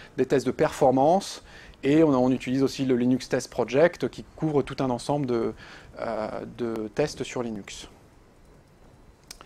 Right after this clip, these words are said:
La dernière slide, les bénéfices, donc tester très tôt du, au niveau du projet nous permet de détecter les problèmes rapidement et de les tester suffisamment tôt dans le cycle de développement. On évite les crises de qualité en fin de projet. Euh,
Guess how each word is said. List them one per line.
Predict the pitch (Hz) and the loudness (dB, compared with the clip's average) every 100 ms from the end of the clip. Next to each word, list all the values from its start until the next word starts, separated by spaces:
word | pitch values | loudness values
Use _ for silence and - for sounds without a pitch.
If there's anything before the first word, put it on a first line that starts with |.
| - - - - - - | -20 -20 -20 -20 -20 -2
La | 135 | 4
dernière | 170 175 170 | 6 6 2
slide, | - 196 214 220 165 | 2 6 8 6 6
les | 180 | 8
bénéfices, | 190 196 190 196 202 | 10 8 6 2 0
donc | 156 160 147 - - - - - | 4 4 2 -4 -10 -20 -12 2
tester | 196 - 208 202 | 2 6 6 6
très | - - | 4 2
tôt | 190 214 208 208 190 | 4 6 6 6 4
du, | 143 160 160 151 - | -2 -2 -4 -6 -6
au | 135 | -2
niveau | 165 170 | 0 4
du | 175 170 | 2 2
projet | - 160 170 | 2 4 4
nous | 156 | 4
permet | 147 139 | 2 2
de | 147 139 147 | 2 4 2
détecter | 139 151 165 | 2 0 2
les | 151 | 2
problèmes | - 143 139 | 2 2 2
rapidement | 139 151 160 160 156 151 | 2 -2 -2 2 4 4
et | |
de | |
les | 135 | 2
tester | 123 135 - 139 135 | 0 -2 -2 -2 -2
suffisamment | - - - 160 151 151 | -8 -8 -6 -2 2 2
tôt | 143 160 | 0 -2
dans | 139 | -2
le | |
cycle | - 139 131 | -4 -6 -4
de | 120 | 0
développement. | 123 120 117 143 160 | 2 2 2 2 2
On | |
évite | 139 127 135 | 2 0 -2
les | 127 | -2
crises | - - 165 160 117 110 - - - - - | -2 -2 -2 0 -2 -4 -10 -18 -16 -16 -8
de | 120 | -4
qualité | 123 135 135 127 151 | 0 2 2 2 2
en | 143 | 2
fin | 117 127 | 2 -2
de | 113 | -4
projet. | - 113 135 208 - - - - - - - - | -2 0 2 0 -4 -18 -20 -20 -20 -20 -16 -4
Euh, | 120 120 117 113 | 0 0 2 0